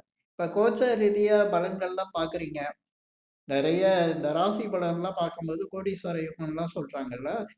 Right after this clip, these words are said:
அதெல்லாம் எப்படின்னா, உங்களுக்கு கோச்சார ரீதியா கிரகங்கள் வரும்போது ஓரளவுக்கு ந-, நன்மை தீமை வந்து மாற்றம் இருக்கும். ஆனா, வாழ்க்கையே தரம் உயர்றது, வாழ்க்கையில திருப்பு முனை ஏற்படுறது,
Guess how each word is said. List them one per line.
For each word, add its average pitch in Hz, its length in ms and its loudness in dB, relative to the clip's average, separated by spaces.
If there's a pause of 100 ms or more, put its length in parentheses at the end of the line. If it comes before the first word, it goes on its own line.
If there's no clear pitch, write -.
(360)
அதெல்லாம் 220 540 2
எப்படின்னா, 202 460 -2 (220)
உங்களுக்கு 196 440 0 (560)
கோச்சார 247 380 4
ரீதியா 208 380 6
கிரகங்கள் 214 540 -2
வரும்போது 185 500 0 (280)
ஓரளவுக்கு 202 580 2 (460)
ந-, 180 260 0 (300)
நன்மை 226 300 0
தீமை 202 360 -2
வந்து 185 280 -4
மாற்றம் 208 440 -2
இருக்கும். 156 360 -6
ஆனா, 180 260 -4 (800)
வாழ்க்கையே 240 680 2
தரம் 208 360 2
உயர்றது, 180 520 2
வாழ்க்கையில 208 580 4
திருப்பு 214 360 2
முனை 190 320 2
ஏற்படுறது, 156 640 0